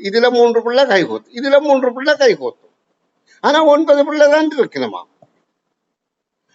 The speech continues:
அப்ப ஒன்பது பிள்ளை, ஒரு பிள்ளையோடு ஒரு பிள்ளை கைகோத்து நின்றாலும், அவர்கள்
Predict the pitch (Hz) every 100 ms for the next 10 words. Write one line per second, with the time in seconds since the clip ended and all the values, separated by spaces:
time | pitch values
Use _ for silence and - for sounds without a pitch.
0 | _ 160 170 131 190 302 339 320 330 330
1 | 294 254 320 320 330 330 330 320 311 285
2 | 277 214 233 302 302 285 233 247 269 233
3 | 175 156 - - 180 277 294 330 302